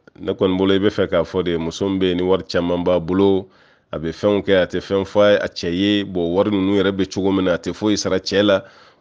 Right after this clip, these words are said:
O waati kelen fɛnɛ na, A tɛ fɛn di cɛ ma fɛnɛ. Unhun, tɛ to k'i bila cɛ da kɔrɔ k'a fɔ ko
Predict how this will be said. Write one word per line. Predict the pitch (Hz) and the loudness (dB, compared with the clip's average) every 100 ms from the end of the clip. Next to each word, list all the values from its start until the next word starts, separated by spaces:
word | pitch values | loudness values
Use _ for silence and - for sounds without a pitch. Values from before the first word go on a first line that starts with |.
| - | -8
O | 82 | 0
waati | 98 110 117 - | 2 2 -2 0
kelen | 113 110 | 0 2
fɛnɛ | 110 104 | 2 2
na, | 107 107 107 - _ _ - | 4 4 2 -2 _ _ -8
A | 87 | -6
tɛ | 101 | -6
fɛn | - 117 | -2 0
di | 117 120 | 0 -2
cɛ | - 95 | -2 -2
ma | 95 | -2
fɛnɛ. | 82 90 80 _ - | -2 -6 -6 _ -12
Unhun, | 87 98 95 85 | -6 -4 -2 -4
tɛ | 82 | -8
to | 82 110 | -4 -2
k'i | - | 0
bila | 104 101 | 2 2
cɛ | 98 - 95 | 0 0 -2
da | 95 92 | 2 0
kɔrɔ | - 101 101 | 0 0 0
k'a | 98 87 | 0 -4
fɔ | - 85 | -2 -4
ko | 101 | -2